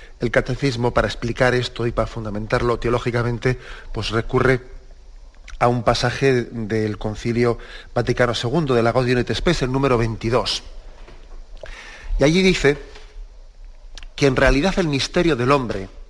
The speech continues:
¿qué es el hombre? ¿Qué somos? Eh, para entendernos a nosotros mismos, el misterio del hombre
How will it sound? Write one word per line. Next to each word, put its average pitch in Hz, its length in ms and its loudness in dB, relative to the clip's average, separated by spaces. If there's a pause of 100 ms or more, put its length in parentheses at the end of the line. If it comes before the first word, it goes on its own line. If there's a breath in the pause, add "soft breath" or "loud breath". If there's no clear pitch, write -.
(840)
¿qué 175 200 4
es 160 160 0
el 127 120 0
hombre? 107 520 0 (1600 soft breath)
¿Qué 160 140 0
somos? 120 720 0 (240)
Eh, 80 120 -14 (440)
para 131 120 2
entendernos 135 760 2
a 120 40 -2
nosotros 117 480 -4
mismos, 113 460 -4 (340 loud breath)
el 127 140 2
misterio 185 400 2
del 160 140 4
hombre 160 300 2